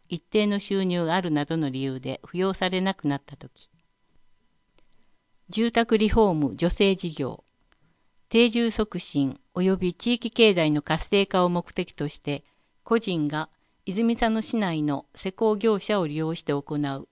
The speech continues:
住宅リフォーム工事に要する経費に対して助成します。助成金の交付申請前に行われたリフォーム工事は対象外。補助対象となる住宅、対象者、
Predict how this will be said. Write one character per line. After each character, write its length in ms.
住 180
宅 280
リ 120
フ 120
ォ 20
ー 40
ム 120
工 220
事 120
に 140
要 180
す 180
る 280
経 200
費 180
に 80
対 260
し 60
て 80
助 160
成 200
し 180
ま 120
す。 160
助 100
成 240
金 280
の 140
交 240
付 140
申 200
請 240
前 280
に 280
行 200
わ 220
れ 100
た 140
リ 120
フ 120
ォ 20
ー 40
ム 100
工 220
事 120
は 100
対 260
象 240
外。 280
補 140
助 120
対 260
象 240
と 140
な 200
る 240
住 240
宅、 460
対 220
象 220
者、 300